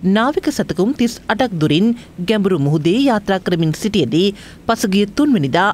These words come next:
අනතුරකට ලක් වුණා. ඒ නෞකාවේ එන්ජින් කාමරය තුළ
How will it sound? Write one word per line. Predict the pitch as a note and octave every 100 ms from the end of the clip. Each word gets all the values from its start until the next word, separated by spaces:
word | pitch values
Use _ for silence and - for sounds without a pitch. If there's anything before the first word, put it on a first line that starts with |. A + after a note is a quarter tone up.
| -
අනතුරකට | B3 D4+ A#3+ G#3 E3+
ලක් | C#3+ C3
වුණා. | A3 E3+ A2+ - - - -
ඒ | F#3+ G3
නෞකාවේ | F#3 F3 - F#3 D#3+ F#3 B3+
එන්ජින් | G3 F3 E3+
කාමරය | - G#3 F3 D3+
තුළ | - C#3